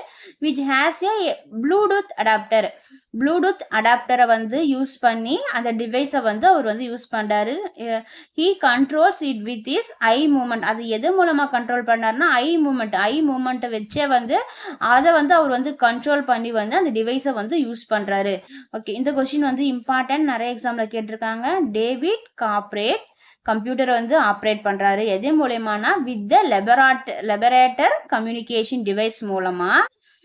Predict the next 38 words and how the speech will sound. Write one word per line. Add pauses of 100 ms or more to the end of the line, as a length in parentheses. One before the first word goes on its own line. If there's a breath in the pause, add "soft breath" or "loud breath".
(120)
எது, (100)
எ-,
எந்த
டிவைஸ்
யூஸ்
பண்றாருன்னா,
இதுல
வந்து
எது
யூஸ்
பண்றாருன்னா,
which (100)
has
a (100)
Bluetooth, (220)
Bluetooth (140)
adapter
மூலமா
யூஸ்
பண்றாரு. (500 loud breath)
He
control
it
with
his,
இது
எதன்
மூலமா
கண்ட்ரோல்
பண்றாருன்னா,
ஐ
மூவ்மெண்ட்டை
வச்சு
அதை
வந்து
கண்ட்ரோல்
பண்றாரு.
He